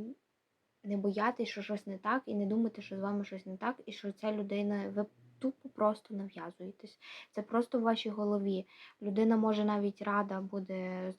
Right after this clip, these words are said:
те, що ви запропонували себе в, в ролі, не знаю, там, якогось працівника, або ви людині навіть не заважаєте, по суті. Людина, можливо, була вільна і навіть була би рада поговорити з вами.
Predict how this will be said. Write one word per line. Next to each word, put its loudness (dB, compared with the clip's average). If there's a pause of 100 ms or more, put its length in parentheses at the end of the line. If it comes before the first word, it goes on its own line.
те, -4
що -4
ви 0
запропонували 2
себе 0
в, -4 (340)
в 0
ролі, 4
не 0
знаю, -4
там, -6
якогось -6
працівника, -2 (400)
або 4
ви 12
людині 8
навіть 0
не 0
заважаєте, 2
по -12
суті. -6 (300)
Людина, 4
можливо, 4
була 4
вільна 6 (340)
і 2
навіть 4
була 4
би 4
рада 4
поговорити -2
з -14
вами. -8